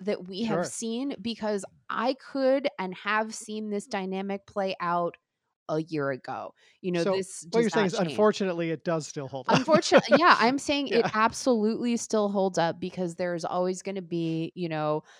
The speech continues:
Speaker 1: the ex-boyfriend or ex, like, uh, you know, "I always had a crush on you" type of guy who is gonna
Speaker 2: Sure.
Speaker 1: come out of the woodwork and is gonna be like, "I, I know you have a boyfriend, but, like,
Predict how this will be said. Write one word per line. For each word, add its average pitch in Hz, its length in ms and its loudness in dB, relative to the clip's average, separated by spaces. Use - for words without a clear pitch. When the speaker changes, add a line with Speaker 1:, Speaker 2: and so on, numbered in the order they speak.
Speaker 1:
the 175 260 -6
ex-boyfriend 202 840 -4
or 165 180 -2
ex, - 440 -8
like, 170 240 -6
uh, 185 80 -12
you 190 160 -8
know, 151 240 -2
"I 165 160 -2
always 170 180 0
had 160 140 -2
a 156 40 -4
crush 202 360 -4
on 190 160 -6
you" 180 200 -4
type 180 300 -6
of 190 100 -4
guy 175 360 2
who 185 160 0
is 160 160 -4
gonna 160 180 -10
Speaker 2:
Sure. - 160 -16
Speaker 1:
come 214 180 -2
out 214 120 4
of 214 100 6
the 196 80 2
woodwork 170 680 2
and 151 100 -4
is 151 160 -8
gonna 156 300 -6
be 151 160 -4
like, 139 220 0
"I, 165 580 0
I 233 120 -2
know 240 100 -2
you 233 120 0
have 214 100 -2
a 202 40 -10
boyfriend, 175 540 -4
but, 143 140 -4
like, 135 220 -12